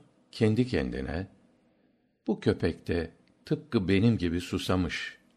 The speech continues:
dedi. Ve hemen kuyuya indi. Mestini su ile doldurdu ve mesti ağzını alarak kuyudan çıktı. Köpeği suladı. Bundan dolayı Allah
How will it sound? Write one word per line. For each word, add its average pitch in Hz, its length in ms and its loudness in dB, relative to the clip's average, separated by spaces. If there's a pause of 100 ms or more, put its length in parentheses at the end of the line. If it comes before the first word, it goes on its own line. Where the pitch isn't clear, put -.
(160)
dedi. - 300 -2 (920)
Ve 113 100 2
hemen 98 420 2
kuyuya 80 520 0
indi. 62 480 -6 (880)
Mestini 117 640 0
su - 260 0
ile 67 320 2
doldurdu 73 720 -2 (560)
ve 110 180 2
mesti 113 460 0
ağzını 104 600 0
alarak 73 420 -2
kuyudan 71 500 -4
çıktı. - 480 -8 (540)
Köpeği 80 480 0
suladı. - 540 -6 (1900)
Bundan 107 500 4
dolayı 87 520 2 (180)
Allah 95 500 2